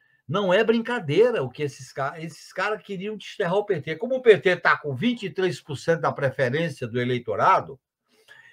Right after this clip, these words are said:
eles não aceitam isso. Portanto, eu acho que essas avaliações da, da Folha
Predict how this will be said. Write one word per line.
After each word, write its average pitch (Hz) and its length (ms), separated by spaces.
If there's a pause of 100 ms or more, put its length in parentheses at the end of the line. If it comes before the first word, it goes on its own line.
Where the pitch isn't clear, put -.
(140)
eles 185 300
não 214 120
aceitam 220 640
isso. 180 360
Portanto, 170 720 (480)
eu 147 240
acho 165 380
que 135 540
essas 123 520
avaliações 113 1120
da, 92 540
da 87 180
Folha 135 560